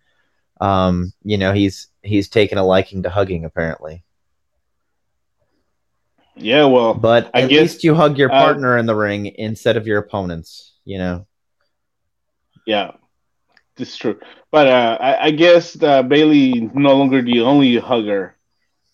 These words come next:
Speaker 2: in, in the World Wrestling Entertainment slash Federation slash whatever else you wanna call it. So we, we, we followed that up.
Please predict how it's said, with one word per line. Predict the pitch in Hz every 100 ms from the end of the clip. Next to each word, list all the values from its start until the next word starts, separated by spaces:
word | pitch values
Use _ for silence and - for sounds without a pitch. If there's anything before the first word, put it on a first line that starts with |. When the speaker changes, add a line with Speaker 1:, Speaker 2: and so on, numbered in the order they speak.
| _
Speaker 2:
in, | 117 113
in | 104 113 104
the | 107 104
World | 110 107 104
Wrestling | 104 101 - 107 98
Entertainment | 95 - 107 98 98 90 82 - _ _ _ _ _ _
slash | - 120 101 95 -
Federation | 110 101 98 98 92 - 101 95 - _ _ _ _ _
slash | - 107 101 95 -
whatever | 98 92
else | 90 -
you | 101
wanna | 90
call | 85 101 92 95
it. | 92 - _ _ _ _ _ _ _ _ _ _ _ _ _ _ _ _ _ _ _ _ - -
So | - 143 135 135 -
we, | 143 156 170
we, | 143 156 147
we | 165 165
followed | 180 175 165
that | 165
up. | 156 160 151